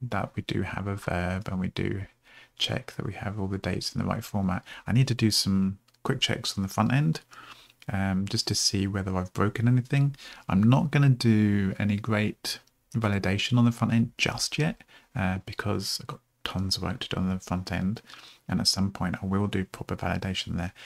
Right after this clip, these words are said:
But I do wanna make sure, um, that it's handling the errors that are coming back,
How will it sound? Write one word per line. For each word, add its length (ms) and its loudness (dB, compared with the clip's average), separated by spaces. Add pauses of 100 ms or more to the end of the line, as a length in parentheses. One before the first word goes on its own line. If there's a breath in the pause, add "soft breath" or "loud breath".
(240 loud breath)
But 120 -6
I 140 -2
do 200 6
wanna 200 6
make 220 4
sure, 600 2 (760)
um, 640 0 (1400)
that 440 0 (100)
it's 400 -4
handling 840 0 (360)
the 120 -4
errors 420 -4
that 120 -6
are 60 -18
coming 300 -4
back, 480 -6